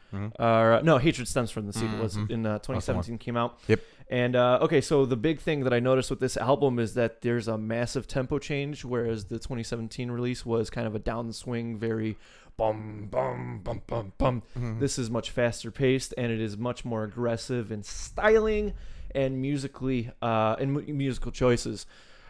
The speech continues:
Speaker 2: I think that when you listen to this album, you can hear clear as day that these couple of few years have been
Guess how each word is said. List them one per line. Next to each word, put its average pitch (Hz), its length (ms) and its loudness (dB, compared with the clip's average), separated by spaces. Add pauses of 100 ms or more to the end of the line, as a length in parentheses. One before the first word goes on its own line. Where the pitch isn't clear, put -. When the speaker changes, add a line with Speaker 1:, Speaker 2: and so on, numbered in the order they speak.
(140)
Speaker 2:
I 135 100 6
think 160 340 -2
that 127 420 4
when 131 120 -4
you 127 100 -2
listen 135 200 -4
to 131 60 -2
this 117 160 -6
album, 135 460 4
you 120 280 -4
can 127 160 -10
hear 135 320 -2
clear 143 360 -2
as 151 120 -2
day 131 400 4
that 113 500 2
these 123 460 -2 (360)
couple 127 340 0
of 123 60 0 (180)
few 143 240 2
years 143 520 4 (500)
have 123 320 4
been 123 300 2